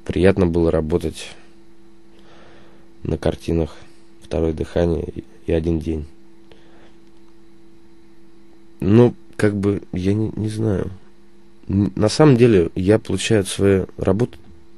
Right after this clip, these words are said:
удовольствие. И даже если возникают какие-то негативные или моменты, которые не нравятся, я всегда найду момент,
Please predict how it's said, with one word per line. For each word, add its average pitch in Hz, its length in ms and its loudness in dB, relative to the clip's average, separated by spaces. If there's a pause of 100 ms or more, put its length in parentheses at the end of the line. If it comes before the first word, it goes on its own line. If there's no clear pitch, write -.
(200)
удовольствие. 87 680 2 (800)
И - 100 -2
даже 98 380 6
если 95 420 0
возникают 98 540 2
какие-то 98 400 -4
негативные 95 680 0
или 90 80 -2
моменты, 92 360 2
которые 90 320 -2
не 92 80 2
нравятся, 104 560 -2
я - 120 -6
всегда 92 300 -2
найду 90 280 2
момент, 90 460 0